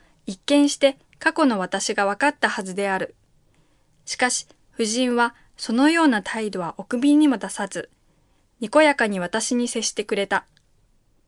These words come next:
相手の女性は美人とは言えないが、健康そのもののような、トマトのような血色の良い、ほっぺをした、好感の持てる女性であった。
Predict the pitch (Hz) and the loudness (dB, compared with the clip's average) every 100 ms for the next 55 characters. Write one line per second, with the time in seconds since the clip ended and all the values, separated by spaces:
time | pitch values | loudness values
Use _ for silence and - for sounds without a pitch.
0 | _ _ _ _ _ - 269 277 285 285 | _ _ _ _ _ 0 0 4 4 4
1 | 269 262 269 262 254 262 _ _ _ 277 | 2 2 4 4 2 -2 _ _ _ 0
2 | 294 320 285 262 208 190 170 202 214 214 | 2 4 2 2 0 0 0 -2 0 -2
3 | 196 185 - _ _ _ - 226 240 233 | -2 -2 -4 _ _ _ -4 -2 0 0
4 | 226 - 220 247 294 311 302 247 220 220 | 0 0 0 4 6 6 4 2 0 0
5 | 190 190 _ _ _ - 277 330 302 226 | -2 -4 _ _ _ 0 2 4 2 -2
6 | 208 208 202 185 - 202 - 247 269 254 | 0 0 0 -4 -8 -8 -4 -4 -2 -2
7 | 247 233 - _ _ - 269 233 208 202 | 0 -2 -6 _ _ -4 0 2 2 2
8 | - 185 - _ _ - - 262 285 294 | -4 -8 -8 _ _ -8 0 2 4 4
9 | 294 277 277 269 202 185 - 226 233 226 | 4 4 2 0 -2 -4 -2 -2 2 0
10 | 220 - 165 | 0 -4 -10